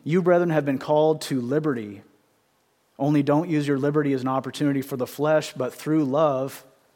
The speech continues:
serve one another." Have that be your focus. If that was your Shema every day, right, is to say, "Love God with all your heart, mind, and soul," and turn around and teach your children the same way,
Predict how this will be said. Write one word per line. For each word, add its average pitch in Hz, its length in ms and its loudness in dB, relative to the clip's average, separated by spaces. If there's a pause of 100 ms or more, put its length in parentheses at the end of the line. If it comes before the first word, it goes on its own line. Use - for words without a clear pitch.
(280)
serve 139 640 -2
one 131 240 -4
another." 110 440 -8 (1120)
Have 151 220 0
that 147 200 0
be 139 100 -4
your 131 160 -4
focus. 135 480 -6
If 120 100 -8
that 160 180 2
was 180 160 2
your 180 100 4
Shema 147 680 -2
every 143 300 -2
day, 117 400 -4 (960)
right, 127 380 0
is 131 180 -2
to 131 100 -8
say, 131 460 0 (220)
"Love 139 320 2
God 135 300 0
with 131 180 -6
all 135 120 0
your 123 100 -4
heart, 143 280 -2
mind, 135 240 -6
and 117 100 -8
soul," 139 320 -2
and 123 80 -6
turn 143 220 -2
around 135 340 -2
and 120 100 -8
teach - 280 -8
your 127 100 -4
children 139 540 -2
the 120 80 -6
same 156 420 0
way, 127 460 -4